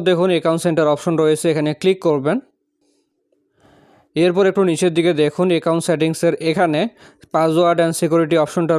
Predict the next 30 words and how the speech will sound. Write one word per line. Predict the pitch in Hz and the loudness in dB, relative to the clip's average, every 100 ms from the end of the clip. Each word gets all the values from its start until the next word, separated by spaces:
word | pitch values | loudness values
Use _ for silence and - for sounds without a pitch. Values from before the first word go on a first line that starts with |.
| 156 | 2
রয়েছে, | 156 151 170 | 0 0 0
এখানে | 151 147 - | 0 -2 -2
ক্লিক | 180 180 175 | -2 0 0
করবেন। | 143 135 175 156 | 0 0 -2 0
আমি | 147 - | -4 -2
ক্লিক | 190 190 | -2 0
করলাম। | 147 135 254 _ _ _ _ _ _ _ _ _ _ _ _ - | -2 0 -4 _ _ _ _ _ _ _ _ _ _ _ _ -4
Log | 151 165 175 | -2 0 2
in | 202 208 160 | 0 0 0
and | 165 156 | 0 0
recovery | 165 156 170 175 180 160 | 0 2 2 4 2 2
এর | 156 151 | 2 2
under-এ | 151 156 156 | 2 2 0
একটা | - 147 | 0 0
অপশন | 143 175 160 | 0 -2 -2
আছে, | 147 185 151 | 0 -2 0
টু | 170 156 | -2 0
ফ্যাক্টর | 156 - 156 139 | -2 0 0 0
অথেন্টিকেশন। | 165 160 156 151 180 160 - - - 151 151 | 0 -2 -2 -2 -2 -4 -6 -20 -8 -2 -2
আপনি | - 175 170 156 | 0 0 2 2
এই | 165 165 | 2 0
অপশনটা | - 165 165 | -2 -2 -2
খুঁজে | 175 165 165 | -2 0 0
নেবেন, | 143 175 285 - - - 151 | 2 0 -2 -10 -18 -4 -2
অপশনটা | 156 175 170 | 0 0 0
খুঁজে | - 170 180 | 0 0 0
পেলে | 175 170 | 2 0
এখানে | 160 170 - | 0 -4 0
ক্লিক | 208 202 | -2 2
করবেন। | 180 131 135 | 0 0 -8